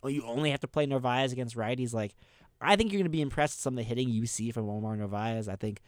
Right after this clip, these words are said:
there's questions about his defense, but I, and I think that's another reason for keeping Alvarez down is if you're not sure about his defense at the position yet.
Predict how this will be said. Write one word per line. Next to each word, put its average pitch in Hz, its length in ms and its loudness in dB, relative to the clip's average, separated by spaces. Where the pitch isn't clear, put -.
there's 123 220 0
questions 135 360 2
about 117 240 0
his 117 220 -2
defense, 131 680 -4
but 123 180 4
I, 113 320 -2
and 123 360 2
I 156 120 2
think 151 120 4
that's 139 140 4
another 139 240 4
reason 127 400 2
for 143 120 -2
keeping 135 340 0
Alvarez 123 420 4
down 120 220 0
is 110 100 0
if 107 60 -6
you're 123 140 -2
not 113 260 -4
sure 131 240 -2
about 104 220 -2
his 101 160 -4
defense 117 400 -4
at 131 80 -8
the 131 80 -8
position 139 320 -4
yet. 143 180 0